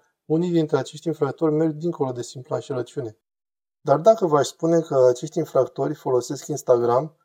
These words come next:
pentru a recruta oameni, în special copii? Bandele notorii de pe Instagram.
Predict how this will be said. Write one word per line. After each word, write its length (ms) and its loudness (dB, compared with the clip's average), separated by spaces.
pentru 240 -2
a 40 8
recruta 420 2
oameni, 500 2
în 100 -10
special 440 -2
copii? 440 -8
Bandele 440 2
notorii 420 0
de 100 -4
pe 140 -4
Instagram. 580 -6